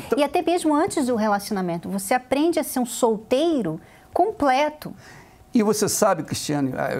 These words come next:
Speaker 1: Renato, por exemplo, o, é, a Escola do Amor,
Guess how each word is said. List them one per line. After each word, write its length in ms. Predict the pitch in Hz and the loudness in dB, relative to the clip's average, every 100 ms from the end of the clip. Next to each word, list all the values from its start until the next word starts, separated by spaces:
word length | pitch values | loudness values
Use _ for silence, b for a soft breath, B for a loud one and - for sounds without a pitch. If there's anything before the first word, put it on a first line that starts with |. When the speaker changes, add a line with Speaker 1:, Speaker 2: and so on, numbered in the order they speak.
| 131 - | -4 -4
Speaker 1:
Renato, 460 | 123 131 127 123 110 - - - | -2 0 -2 -4 -8 -12 -20 -4
por 100 | 185 | 0
exemplo, 460 | 175 113 139 - 135 - - - - _ _ - - 127 127 - | 0 0 -2 -4 -6 -8 -20 -20 -20 _ _ -20 -12 -8 -6 0
o, 500 | 156 151 139 135 - | 2 4 4 0 -2
é, 400 | - 156 151 - | 0 0 0 -2
a 40 | |
Escola 460 | 135 - - 175 147 | -2 -2 0 2 2
do 120 | 127 | 2
Amor, 340 | 127 127 151 | 0 2 0